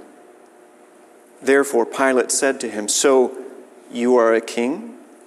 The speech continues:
And Jesus answered, 'You say correctly that I am a king. For this I have been born, and for this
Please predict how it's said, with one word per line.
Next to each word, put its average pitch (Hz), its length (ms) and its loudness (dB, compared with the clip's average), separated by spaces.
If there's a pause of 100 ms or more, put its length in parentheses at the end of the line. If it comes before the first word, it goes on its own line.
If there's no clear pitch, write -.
(800)
And 107 120 -8
Jesus 117 380 0
answered, 123 420 -2
'You 110 140 -4
say 143 540 0
correctly 139 880 -6 (500)
that 113 160 0
I 110 160 0
am 110 220 -4
a 107 60 -8
king. - 360 -12 (1200)
For 117 160 -2
this 143 360 0
I 127 100 0
have 110 240 -6
been 107 160 -6
born, 123 380 -8 (1400)
and 143 180 2
for 139 140 4
this 135 760 0